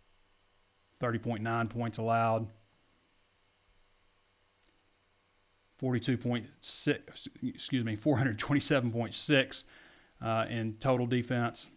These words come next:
tenth in the S E C. So nothing too spectacular there for Arkansas, though it does feel generally like they play better on defense than what the numbers end up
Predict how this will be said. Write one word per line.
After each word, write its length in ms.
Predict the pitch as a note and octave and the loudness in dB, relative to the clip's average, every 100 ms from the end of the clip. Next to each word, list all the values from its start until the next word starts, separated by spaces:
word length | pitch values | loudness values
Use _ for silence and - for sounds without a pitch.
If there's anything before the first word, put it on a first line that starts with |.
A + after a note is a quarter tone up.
| _ - | _ -4
tenth 260 | C3 A#2 | 0 0
in 60 | A#2 | 2
the 140 | A#2 | 2
S 160 | A#2 A2 | 2 0
E 60 | G#2+ | -2
C. 360 | - A#2 A2+ - | -2 0 -2 -4
So 120 | - | 0
nothing 300 | B2 C3+ C3 | 2 4 4
too 140 | B2 B2+ | 2 2
spectacular 680 | - A#2 C3 B2+ A#2+ A#2 | 0 -2 2 2 2 0
there 160 | A2+ A2+ | 0 0
for 140 | A#2 | 2
Arkansas, 520 | C3+ D#3+ C3 C3 B2 A#2+ | 4 4 2 2 2 2
though 180 | B2+ | 0
it 180 | B2+ C#3+ | -2 -2
does 200 | F#3+ F3+ | 0 0
feel 240 | - D#3+ A#2+ | 2 2 2
generally 460 | A2 B2+ B2 A#2 | 2 4 4 4
like 180 | A2+ A2 | 2 0
they 100 | A2+ | -2
play 260 | G#2+ B2+ A2+ | -2 -2 -2
better 500 | G#2 A#2 A#2 A#2 G#2+ - - - _ | 0 0 2 0 -2 -12 -20 -20 _
on 180 | A#2 A2 | -4 0
defense 460 | A#2 A2+ A#2 A2 - | 2 2 0 -2 -2
than 360 | A#2 A2 G#2+ | 0 2 2
what 140 | G#2+ A2 | 0 0
the 60 | |
numbers 360 | A2 A2+ A2 G#2+ | 2 2 0 0
end 140 | A2 | 0
up 260 | G#2+ G2+ | 0 -2